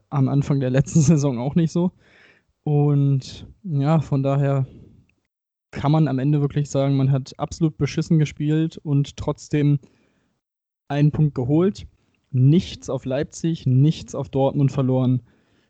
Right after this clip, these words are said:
Nur Leverkusen, aber Leverkusen wird eh nicht Meister. Von daher ist es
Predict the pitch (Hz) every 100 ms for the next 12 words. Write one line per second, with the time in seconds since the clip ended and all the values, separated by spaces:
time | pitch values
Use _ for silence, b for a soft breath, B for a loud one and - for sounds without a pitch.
0 | - 139 147 165 156 135 143 143 147 139
1 | 143 139 120 127 131 135 131 139 131 127
2 | 120 120 117 - - _ _ - 165 175
3 | 160 151 143 - 139 131 123 127 127 127
4 | 127 131 - 131 -